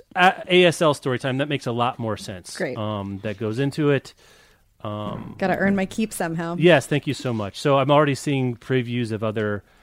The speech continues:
Speaker 1: story times for, um, people for whom, kids for whom A S L is a better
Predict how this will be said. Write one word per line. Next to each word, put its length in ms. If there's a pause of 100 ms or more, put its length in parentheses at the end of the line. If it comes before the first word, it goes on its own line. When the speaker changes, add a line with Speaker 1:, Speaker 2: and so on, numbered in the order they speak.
(140)
Speaker 1:
story 320
times 340
for, 360 (360)
um, 340 (560)
people 380
for 180
whom, 380
kids 220
for 100
whom 320
A 140
S 180
L 300 (440)
is 140
a 60
better 460